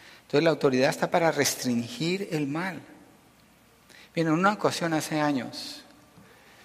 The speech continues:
un par de jóvenes entraron a mi casa corriendo, ¡bum!, y salieron por el patio, ¡bum! Mi esposa estaba sola con los niños.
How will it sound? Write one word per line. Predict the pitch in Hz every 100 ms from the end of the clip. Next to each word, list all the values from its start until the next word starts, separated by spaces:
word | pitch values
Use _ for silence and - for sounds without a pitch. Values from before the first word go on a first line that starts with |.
| - - _ _ _ - - -
un | 135
par | 165 160
de | 156
jóvenes | 160 165 156 131
entraron | 123 143 147
a | 131
mi | 120
casa | - 127 123 117
corriendo, | 113 123 139 107 101 110 143
¡bum!, | 254 151 120
y | 113
salieron | - 120 127 147
por | 143 120
el | 107
patio, | 147 139 127 110 117 175
¡bum! | 330 135 113 - - - - -
Mi | 131
esposa | 120 165 -
estaba | - 170 160
sola | - 175 147
con | 127
los | 120 127
niños. | 160 160 - -